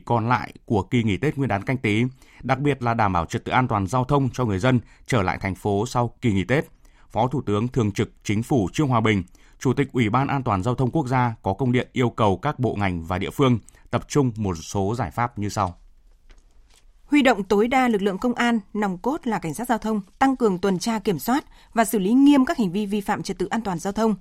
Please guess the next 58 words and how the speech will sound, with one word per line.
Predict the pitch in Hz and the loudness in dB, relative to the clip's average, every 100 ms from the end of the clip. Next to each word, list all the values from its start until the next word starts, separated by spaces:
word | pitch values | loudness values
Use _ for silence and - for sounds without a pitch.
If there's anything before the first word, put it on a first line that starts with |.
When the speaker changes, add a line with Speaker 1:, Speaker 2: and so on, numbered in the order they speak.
| - _ - - - | -8 _ -20 -20 -2
Speaker 2:
Tập | 254 | 0
trung | - 311 | 2 2
xử | 277 202 | 2 2
phạt | 214 196 | 0 0
hành | 202 | -2
vi | 196 254 | 2 0
vi | 226 277 269 | 2 2 2
phạm | 254 196 | 2 0
quy | - 262 | 0 2
định | 233 170 | 2 0
về | 180 | 0
nồng | 185 | 0
độ | 170 - | -2 0
cồn, | 196 180 143 - | 2 2 0 -4
tốc | 240 | 0
độ. | 220 185 - - - - - | 2 0 -6 -20 -20 -20 -20
Không | - - 262 233 | -8 0 4 6
đội | 202 | 6
mũ | 220 | 4
bảo | 247 | 0
hiểm | 175 190 143 | 2 0 -2
khi | 220 | -4
đi | 226 220 - - - | -4 -4 -10 -8 -2
mô | 226 | 0
tô, | 220 233 | 0 -2
xe | 220 233 | 0 -2
máy, | 202 175 233 - | -2 -2 -4 -4
xe | 214 | -4
đạp | 160 | 0
điện. | 180 - - _ - - | 0 0 -6 _ -20 -4
Dừng | 196 220 | 2 2
xe | - 269 269 | 0 -2 -2
đón | 202 196 240 | -2 -2 -2
trả | 247 | -6
khách | - 254 - | -6 -6 -6
trái | - 196 | -6 -2
quy | 262 | 0
định. | 214 - - - - - | 2 0 -4 -20 -20 -2
Bố | 233 | 0
trí | 233 277 | 0 -2
lực | 240 | 0
lượng | 202 - | -2 -2
tuần | 214 196 | -2 -2
tra | 262 262 | -2 -4
xử | 247 202 | -2 -4
lý | 151 180 | -2 -4
vi | 226 233 | -4 -2
phạm | 226 - | -4 -6
trên | - 262 254 | -4 0 0
cả | - 226 151 | 0 -2 -2
các | - | -2
tuyến | 202 233 | 0 2
đường | 240 180 | 2 2
huyện | 214 185 - | 2 0 -4
và | 165 | -6
đường | 165 151 | -2 -2
liên | 185 | -2
xã. | 202 214 | -2 -2